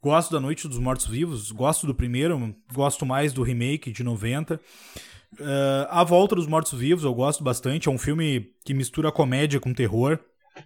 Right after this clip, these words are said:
Eu, assim, eu particularmente não gosto muito de filmes que mistura comédia e terror, mas esse é uma das exceções. Ah, A Volta dos Mortos-Vivos dois também é legal, assim, a sequência até. Ah,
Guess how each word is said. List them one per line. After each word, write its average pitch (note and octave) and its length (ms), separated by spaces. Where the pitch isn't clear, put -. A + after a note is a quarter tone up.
Eu, F3+ 240
assim, G#3+ 400
eu G3+ 160
particularmente A3+ 600
não A#3+ 160
gosto G3+ 320
muito F3+ 240
de E3 80
filmes E3+ 360
que - 100
mistura E3+ 420
comédia C#3 460
e B2 60
terror, B2 440
mas D#3+ 200
esse E3+ 220
é - 20
uma D#3+ 140
das D3 160
exceções. C3+ 680
Ah, C3+ 480
A E3+ 140
Volta F3 260
dos F#3 80
Mortos-Vivos G3+ 460
dois G#3 240
também F#3+ 240
é - 20
legal, D#3+ 380
assim, C#3 200
a C#3+ 60
sequência B2 600
até. B2+ 380
Ah, C3+ 460